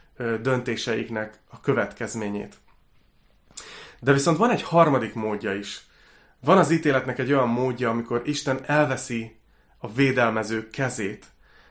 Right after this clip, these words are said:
és teret enged a gonosznak a földön. Néha megtette ezt Izrael, ö,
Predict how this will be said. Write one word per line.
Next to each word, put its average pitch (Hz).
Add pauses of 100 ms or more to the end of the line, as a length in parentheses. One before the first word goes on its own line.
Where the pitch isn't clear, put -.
(380)
és -
teret 135
enged 110 (220)
a 117
gonosznak 107 (160)
a -
földön. 107 (380)
Néha 147
megtette 143
ezt 117
Izrael, 117
ö, 113